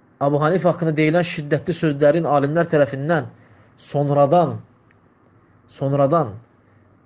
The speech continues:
deyilməməsini, daha yaxşı olmasını da icma olmasını insanların batillərinin gizlədilməsinə gətirirsən. Səhv olaraq, düzgün qiyas eləməyərək. Necə ki, Şeyx Salih Fovzan Əl-Fovzanın sözünü düzgün gətirmədim.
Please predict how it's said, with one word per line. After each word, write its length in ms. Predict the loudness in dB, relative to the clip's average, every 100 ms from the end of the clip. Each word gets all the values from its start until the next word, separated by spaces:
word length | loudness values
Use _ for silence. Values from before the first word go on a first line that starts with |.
| _
deyilməməsini, 640 | 0 2 2 0 -2 -4 -2
daha 180 | 0 4 2
yaxşı 220 | 2 0
olmasını 460 | 0 0 -4 -4 -2
da 80 |
icma 320 | -2 -2 0 2
olmasını 600 | 4 2 -2 -4 -4 -4 -4 -12 _ _ _ _ _ _ _ _ _ _
insanların 520 | -10 -4 -2 2 2 4
batillərinin 540 | 2 2 0 0 -2
gizlədilməsinə 600 | -2 -2 -2 -4 -6 -4
gətirirsən. 480 | -4 -4 -10 -10 -12 -14 _ _ _
Səhv 300 | -8 -2 0 2
olaraq, 340 | 0 -2 -6 -16 _ _ _ _ _ -10
düzgün 320 | -8 -4 0
qiyas 240 | 2 2 2
eləməyərək. 440 | 0 0 0 -2
Necə 160 | -4 -6
ki, 160 | -8
Şeyx 160 | -10 -8 0
Salih 260 | 0 0
Fovzan 460 | -2 -4 -2 -2 -2
Əl-Fovzanın 580 | -6 -6 -6 -4 -6 -8 -12 -20 _ _ _ _ _ -6
sözünü 340 | -4 -4 -6
düzgün 300 | -6 -6 -4
gətirmədim. 420 | -4 -4 -8 -10